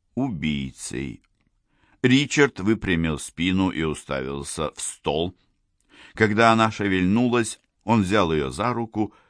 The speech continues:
сжал легонько и отпустил. Аллен меж тем продолжал говорить. «Хотелось бы подчеркнуть,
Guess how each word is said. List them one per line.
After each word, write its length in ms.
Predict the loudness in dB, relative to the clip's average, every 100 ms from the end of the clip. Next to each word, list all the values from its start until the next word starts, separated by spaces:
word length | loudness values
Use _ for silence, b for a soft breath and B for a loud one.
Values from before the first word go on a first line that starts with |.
| b -6
сжал 600 | -4 2 6 6 4 -2
легонько 920 | -2 -2 0 0 0 -2 -2 -2 -4 _ _ _ _ _
и 80 | 0
отпустил. 920 | 0 -2 -4 -4 -4 -6 -6 -6 -12 _ _ _ _ _ _ _ B B B B
Аллен 640 | 2 4 6 6 6 4
меж 280 | 2 0 -4
тем 360 | 0 2 2 0
продолжал 760 | -2 0 2 0 -2 -2 -4
говорить. 580 | -6 -8 -8 -10 -12 -16 _ _ _ _ _ _ _ _ _
«Хотелось 640 | -6 -6 -4 -2 0 0 0
бы 180 | -2 0
подчеркнуть, 960 | -2 -2 -2 -4 -4 -6 -4 -6 -12